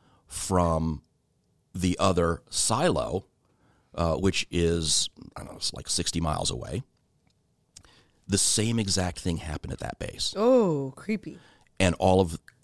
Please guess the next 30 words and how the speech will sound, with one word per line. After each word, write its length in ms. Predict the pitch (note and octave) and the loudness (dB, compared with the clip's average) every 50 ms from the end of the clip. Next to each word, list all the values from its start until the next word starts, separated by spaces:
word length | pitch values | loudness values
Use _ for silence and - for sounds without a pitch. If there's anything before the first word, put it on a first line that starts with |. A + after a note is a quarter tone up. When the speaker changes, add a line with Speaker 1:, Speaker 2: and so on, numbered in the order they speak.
| _ _ | _ _
Speaker 1:
all 140 | - F#2 G#2 | 2 4 6
Speaker 2:
Their 120 | F#2+ D#3 | 6 4
Speaker 1:
of 60 | D#3 - | 4 2
Speaker 2:
stuff 200 | - D3+ D3+ D#3+ | -2 -4 -4 -4
went 100 | D3+ D3+ | -4 -4
Speaker 1:
all 120 | D3 C#3+ | -4 -2
Speaker 2:
offline? 160 | - F2+ - - | 0 2 2 2
Speaker 1:
of 60 | - | 2
their 160 | - F2 A#2+ | 2 2 2
stuff 240 | - - - - - | 2 0 -2 -4 -6
went 100 | - - C#3+ | -6 -6 -6
offline. 280 | D3+ C#3+ C#3 C#3+ C#3 - - - - - - - - - - - - _ _ _ _ _ _ _ _ _ _ _ _ _ _ _ - - - - - - - _ _ | -6 -6 -6 -6 -8 -8 -10 -14 -16 -20 -20 -20 -20 -20 -20 -20 -20 _ _ _ _ _ _ _ _ _ _ _ _ _ _ _ -20 -20 -20 -20 -20 -20 -20 _ _
Now, 300 | - A2+ A2 G#2+ G#2 - - - G2 - _ _ _ - | 2 4 6 6 4 4 0 -6 -12 -12 _ _ _ -10
there, 420 | F#2+ E2+ A2 G#2+ G#2 G2+ G#2+ G#2 - _ _ _ _ _ _ _ _ _ _ _ | 0 4 6 6 8 6 6 4 0 _ _ _ _ _ _ _ _ _ _ _
there 180 | A2 A2+ A2 | 0 0 2
are, 120 | - G#2+ G2 | 4 4 4
like, 240 | F2+ F2+ E2 - - | 4 2 0 -4 -4
twenty 220 | - C#3 C3+ A2+ | -2 0 0 0
people 480 | - - C3+ D#3+ - - - - - - _ _ _ _ _ _ _ _ _ E3+ | 0 -2 -4 -6 -6 -8 -12 -14 -16 -20 _ _ _ _ _ _ _ _ _ -20
Speaker 2:
Mm-hmm. 280 | D#3+ D3 D3+ D3 D3 - | -20 -18 -20 -20 -20 -10
Speaker 1:
from 180 | - - F#2 F#2 | -4 0 2 4
the 60 | A2+ | 4
military, 560 | A2+ F2 F2 F2+ - - - D2 E2 G#2+ - _ _ _ _ - | 4 4 2 0 -2 -2 -4 -4 -4 -6 -8 _ _ _ _ -10
Speaker 2:
Mm-hmm. 200 | E3+ D#3 D#3 D#3 D#3+ - _ _ _ _ _ _ _ _ _ - | -8 -8 -8 -8 -10 -14 _ _ _ _ _ _ _ _ _ -8
Speaker 1:
I 60 | D#2 | -6
believe 260 | C2+ D#2 E2+ C3 F#3 | -4 -2 -2 0 0
it's 100 | F3 - | 0 -2
from 120 | - - D#2 | -4 -4 -4
a 40 | D#2 | -4
general, 420 | C#2 - C2 B1+ G#1+ B1+ - - | -4 -4 -6 -4 -4 -6 -8 -10